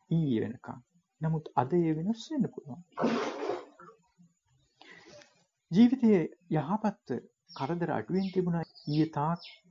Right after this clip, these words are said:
කරදරයක් නොමැතිව තිබුණා ජීවිතය. අපේ කණ්ඩායමට කිසි ප්‍රශ්නයක් නැතුව තිබුණා. ඒක නිසා මම මෙහෙම,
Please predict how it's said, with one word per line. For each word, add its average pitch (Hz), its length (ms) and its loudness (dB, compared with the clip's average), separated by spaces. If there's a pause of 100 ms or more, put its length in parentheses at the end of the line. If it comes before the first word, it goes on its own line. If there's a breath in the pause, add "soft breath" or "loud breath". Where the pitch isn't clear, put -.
(1040)
කරදරයක් 131 560 -4
නොමැතිව 139 440 -6
තිබුණා 196 340 -4
ජීවිතය. 113 460 -8 (1200)
අපේ - 220 -2
කණ්ඩායමට 139 600 -4
කිසි 156 200 -6
ප්‍රශ්නයක් 151 500 -6
නැතුව 247 320 -6
තිබුණා. 147 320 -6
ඒක - 100 -12
නිසා - 280 -10
මම 135 160 -8
මෙහෙම, 139 240 -6